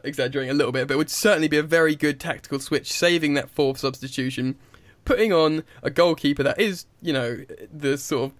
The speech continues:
narrative is he is very good at saving penalties, and, but more importantly, if, if Kepa's got a bit of a knock, not only is he good at saving penalties, he knows the opposition, and even if, like, that's become a bit, I know, and, oh, it's also worth mentioning, he was the hero in that final two,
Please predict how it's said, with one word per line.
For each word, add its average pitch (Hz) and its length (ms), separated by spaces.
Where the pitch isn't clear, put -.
narrative 139 540
is 139 160
he 131 140
is 135 100
very 131 240
good 135 140
at 120 80
saving 123 320
penalties, 123 800
and, 127 420
but 156 140
more 233 180
importantly, 143 560
if, 143 140
if 156 120
Kepa's 185 280
got 156 160
a 156 60
bit 151 140
of 143 100
a 143 40
knock, 151 360
not 165 180
only 196 220
is 160 80
he 156 60
good 151 120
at 131 80
saving 139 320
penalties, 135 680
he 156 180
knows 170 420
the 143 140
opposition, 131 680
and 170 140
even 240 220
if, - 180
like, 170 320
that's 135 180
become 160 280
a 143 60
bit, 147 240
I 143 60
know, 165 120
and, 143 340
oh, 127 180
it's 139 120
also 135 240
worth 131 220
mentioning, 135 380
he 143 200
was 135 240
the 123 100
hero 131 460
in 123 200
that 117 140
final 127 340
two, 123 340